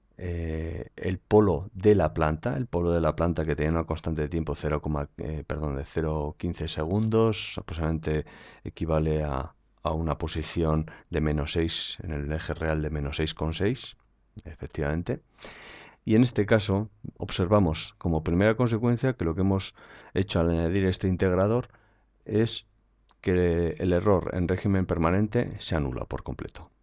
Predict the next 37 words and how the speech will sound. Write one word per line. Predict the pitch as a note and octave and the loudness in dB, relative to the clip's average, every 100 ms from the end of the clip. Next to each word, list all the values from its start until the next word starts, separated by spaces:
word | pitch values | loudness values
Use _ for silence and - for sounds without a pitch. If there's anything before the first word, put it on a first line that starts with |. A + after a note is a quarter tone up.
| _ - | _ -14
Es | - - | -12 -8
una | B1 | -8
gran, | B1+ C#2+ D2 - - - - - | -4 -2 -2 -4 -14 -20 -20 -6
una | D#2+ D2+ | -2 0
gran | D#2+ E2 | 2 2
mejora. | D#2 - - - _ | 0 -6 -14 -18 _
Pero | - G2+ F#2+ | 2 2 4
por | F#2+ | 0
contra | - E2+ E2 G2 | -2 -2 0 -2
lo | E2 | 0
que | D#2 | -4
estamos | - D2 D2 | -6 -6 -4
viendo | D#2 D2 D#2+ | -4 -2 -2
es | |
que | - D#2 C#2+ | -4 -4 -4
el | - | -6
sistema | - - C#2+ C#2 | -12 -12 -8 -8
se | |
ha | D2 | -6
vuelto | C2+ C#2+ | -8 -6
mucho | D2 C#2+ B1+ | -8 -8 -10
más | C#2+ G2+ | -6 -2
lento. | G2 - - _ - - - _ | -2 -4 -14 _ -20 -20 -20 _
Podemos | F2 E2+ F2 E2+ | 4 4 4 2
aumentar | E2+ D#2+ D#2 D2 F2+ | 0 0 0 2 2
la | D#2 C#2 | 2 0
rapidez | C#2+ C#2+ D2+ | 0 -2 0
del, | D#2 D#2 D#2 C#2 | 0 -2 -6 -6
del | C#2 D#2+ | -4 -4
sistema | E2 D#2 F2+ F2 D2+ A1 | -4 -4 -2 0 -2 -6
aumentando | - E2 D2+ D2+ C#2+ C#2+ | -8 -6 -4 -4 -4 -2
la | C#2+ | -2
ganancia | D2+ D2+ D#2+ D#2+ | 0 -2 -2 -2
del | D#2 F2 | 0 0
mismo. | A2 G#2+ C#3+ - _ _ _ _ _ _ - - - _ _ _ _ _ _ _ - | 0 0 -4 -6 _ _ _ _ _ _ -20 -20 -20 _ _ _ _ _ _ _ -14
Vemos | G#1 C#2+ C#2 C2+ | -6 0 0 0
que | - C#2 C2 | 0 -2 -2